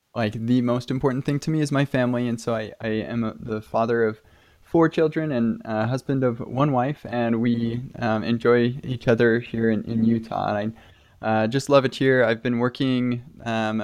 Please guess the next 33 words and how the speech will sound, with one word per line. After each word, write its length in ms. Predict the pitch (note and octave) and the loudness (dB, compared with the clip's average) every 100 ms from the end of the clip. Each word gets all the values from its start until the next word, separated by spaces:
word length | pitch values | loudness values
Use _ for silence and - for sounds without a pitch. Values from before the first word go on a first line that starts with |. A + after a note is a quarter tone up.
| G2+ | -4
I, 100 | B2+ | -2
I 220 | - B2 | -2 0
actually 360 | G#2+ B2+ - C3+ | 0 0 -2 -2
graduated 760 | A2+ A#2+ A#2+ B2+ A#2+ A#2 A2+ A#2+ - | 2 2 2 -2 2 2 0 -6 -20
from 560 | _ - A#2+ A2+ A2 G#2+ | _ -4 0 2 2 0
B 180 | A#2+ | 0
Y 140 | A#2 A2 | 4 4
U 520 | G#2+ G#2+ G#2 G#2 A2 C3+ A#2 | 4 2 2 0 -2 -10 -14
just 260 | A#2 - | -12 -10
about 320 | A2+ A2 F2+ - | -2 -2 -2 -8
three 260 | - C3+ | -4 -2
and 100 | C3 | 0
a 40 | C3 | -2
half 200 | C3 - | -4 -6
years 200 | C#3+ C3+ | -8 -6
ago 260 | C3 C3 | -2 -2
now, 380 | C3 A#2+ B2 C3 _ _ _ _ - | -2 -6 -8 -10 _ _ _ _ -6
and 360 | A2+ A#2 A2+ | -2 2 2
been 160 | A2 A2+ | 0 0
working 260 | A2+ A2+ A2+ | -2 -4 -4
full-time 460 | A#2 A2+ A2+ A2 | -2 -2 -2 -6
since 260 | A2+ A2 - | -6 -12 -8
then. 340 | A2+ A2 A2 - _ _ _ _ | -2 0 0 -2 _ _ _ _
Right 120 | A#2 A#2+ | 2 2
now 140 | A#2+ | 4
I'm 240 | A#2+ A#2 A#2+ | 2 0 0
working 260 | B2 A#2+ A2+ | 0 0 -2
for 140 | A#2 | -4
PayPal 400 | A#2+ B2+ C#3+ C#3 | -4 0 2 4
and 100 | A2+ | 2
totally 300 | - C3 B2 | 2 2 4
loving 300 | A2+ A2+ A#2+ | 2 2 -2
it, 180 | B2 | -6